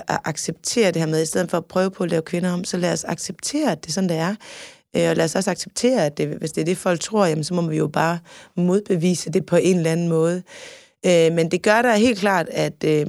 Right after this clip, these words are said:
det gør der, at når, øh, igen det der med, når der kommer en, en dame og pitcher, og også, øh,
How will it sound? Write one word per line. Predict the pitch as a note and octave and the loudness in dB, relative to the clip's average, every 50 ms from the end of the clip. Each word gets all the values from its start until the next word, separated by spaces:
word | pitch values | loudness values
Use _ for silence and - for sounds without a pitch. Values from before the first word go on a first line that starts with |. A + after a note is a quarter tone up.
| - - | -2 -4
det | - F#3 | -2 2
gør | G3 G3+ A3 | 2 2 4
der, | A#3+ A3+ | 4 2
at | G3 F#3+ - - - | 2 0 -2 -2 -2
når, | F3+ F3 E3 E3 E3 D#3+ | -2 0 0 2 0 0
øh, | D#3+ D#3+ E3 D#3+ D#3+ - - - F3 - _ - - - - _ _ _ _ - D4+ - - - | 0 -2 -2 -2 -4 -4 -6 -8 -10 -12 _ -20 -20 -20 -20 _ _ _ _ -10 -8 -8 -4 -2
igen | - F#3 - G#3 G3+ G#3+ G3+ | 0 2 4 4 4 4 4
det | G#3 F3+ | 2 2
der | F#3 F3 | 2 2
med, | F3+ F3+ F#3 | 2 2 2
når | F#3 E3 | 2 2
der | E3+ | 0
kommer | E3 - G3+ F#3 F3 | 2 0 0 2 2
en, | E3 D#3+ - - | 0 0 -2 -2
en | - E3+ E3+ E3 | 0 0 0 2
dame | - E3+ E3+ F3+ G3+ G3+ F#3 - | 2 4 4 4 4 2 2 2
og | D#3 - | 0 0
pitcher, | - F3+ G3+ G#3 - - E3+ D#3+ | 2 0 0 0 0 -2 0 0
og | - - E3+ D3+ | 0 0 0 0
også, | - - D#3+ F3+ E3+ - F3+ | 2 2 0 0 0 -2 0
øh, | F3 D#3+ | 0 0